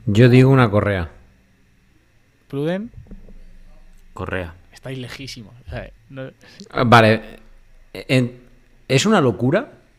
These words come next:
Speaker 2: No.
Speaker 1: Ah.
Speaker 2: Co-, ¿qué, qué pensabas que iba a ser?
Speaker 1: La cámara.
Speaker 2: No, no, no.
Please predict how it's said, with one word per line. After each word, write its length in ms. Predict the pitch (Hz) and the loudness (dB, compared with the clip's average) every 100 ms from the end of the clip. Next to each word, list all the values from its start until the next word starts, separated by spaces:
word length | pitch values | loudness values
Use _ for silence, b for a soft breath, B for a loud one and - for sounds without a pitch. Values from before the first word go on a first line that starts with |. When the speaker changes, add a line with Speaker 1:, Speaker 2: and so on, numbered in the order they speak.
| _ _ _ _ _ _ _ | _ _ _ _ _ _ _
Speaker 2:
No. 220 | 101 - _ _ _ _ _ _ _ _ _ _ _ | -20 -20 _ _ _ _ _ _ _ _ _ _ _
Speaker 1:
Ah. 140 | 113 95 _ _ _ _ _ _ _ | -18 -18 _ _ _ _ _ _ _
Speaker 2:
Co-, 160 | - 110 | -20 -20
¿qué, 140 | 113 117 | -18 -18
qué 120 | 127 | -16
pensabas 340 | 123 120 107 101 | -16 -16 -18 -16
que 80 | |
iba 80 | 113 | -18
a 40 | - | -18
ser? 200 | 98 117 _ _ _ _ _ _ _ _ | -20 -20 _ _ _ _ _ _ _ _
Speaker 1:
La 140 | 113 104 | -10 -8
cámara. 340 | 113 101 90 - _ _ _ _ _ | -8 -12 -14 -20 _ _ _ _ _
Speaker 2:
No, 240 | 120 113 101 | -12 -12 -14
no, 140 | 90 | -18
no. 120 | 71 | -20